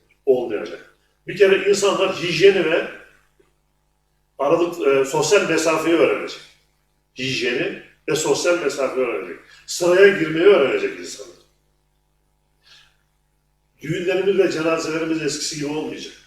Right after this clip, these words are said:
İnsanlar eskisi gibi birbirinden canı gönülden sarılıp öpüşmeyecek. İnsanlar birbirine eskisi gibi yaklaşmayacak. Eskisi gibi kalabalık düğünler,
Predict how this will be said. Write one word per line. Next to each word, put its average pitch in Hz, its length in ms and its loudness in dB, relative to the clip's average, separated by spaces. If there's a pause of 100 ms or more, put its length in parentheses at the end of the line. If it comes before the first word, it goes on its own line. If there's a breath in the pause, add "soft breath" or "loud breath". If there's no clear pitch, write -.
(1500 soft breath)
İnsanlar 190 600 0
eskisi 143 500 -4
gibi 175 180 -4
birbirinden 170 400 6 (180)
canı 165 320 2
gönülden 156 320 0
sarılıp 156 580 -2 (200)
öpüşmeyecek. - 580 -6 (1600 soft breath)
İnsanlar 180 680 -2
birbirine 170 580 2 (140)
eskisi - 440 -2
gibi 135 100 -4
yaklaşmayacak. 139 680 0 (1300 soft breath)
Eskisi 160 460 -2
gibi 180 420 -4
kalabalık 170 540 2
düğünler, 156 600 -2